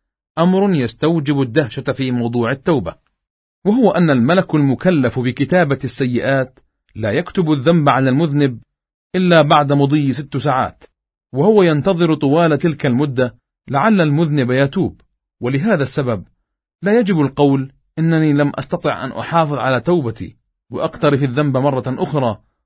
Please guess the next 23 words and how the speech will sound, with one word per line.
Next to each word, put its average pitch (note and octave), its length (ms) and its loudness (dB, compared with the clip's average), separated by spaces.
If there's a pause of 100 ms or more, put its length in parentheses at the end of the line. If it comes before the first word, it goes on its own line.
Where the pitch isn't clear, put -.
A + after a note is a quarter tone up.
(160)
ولهذا D#3 440 0
السبب B2+ 420 -4 (480)
يلزم D3+ 360 2
أن B2+ 160 0
لا A2+ 240 0
أتوب"، C#3+ 380 -2 (760)
بل A2+ 200 -2
يجب F#3+ 280 2
على E3 220 2
المذنب D#3+ 440 2
الاستغفار C#3+ 680 0
الدائم، A2 540 0 (420)
لأن D#3+ 240 0
الله E3+ 300 2
تعالى D3+ 460 2
قد C3 260 -4
ينعم D3 340 0
عليه A#2+ 420 -2 (680)
ولا F#3+ 220 4
تفسد E3 420 -2
توبته D3 640 2
مرة D#3 320 -2
أخرى B2+ 560 -4